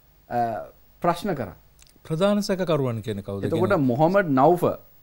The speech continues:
Speaker 1: ඒ වගේම මොහමඩ් අන්වර්, මොහමඩ් රාසික්, මොහමඩ් මිල්හාන්, අ, හයතුන් මොහමඩ් මේ වගේ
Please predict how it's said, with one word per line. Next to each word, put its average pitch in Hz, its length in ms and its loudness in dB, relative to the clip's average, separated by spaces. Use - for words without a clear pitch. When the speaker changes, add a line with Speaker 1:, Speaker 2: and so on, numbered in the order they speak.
Speaker 1:
ඒ 117 60 -4
වගේම 156 360 0
මොහමඩ් 156 460 0
අන්වර්, 156 380 0
මොහමඩ් 143 480 -2
රාසික්, 131 380 2
මොහමඩ් 165 420 0
මිල්හාන්, 165 560 0
අ, 110 80 -2
හයතුන් 170 500 0
මොහමඩ් 147 400 2
මේ 147 260 -2
වගේ 190 360 -2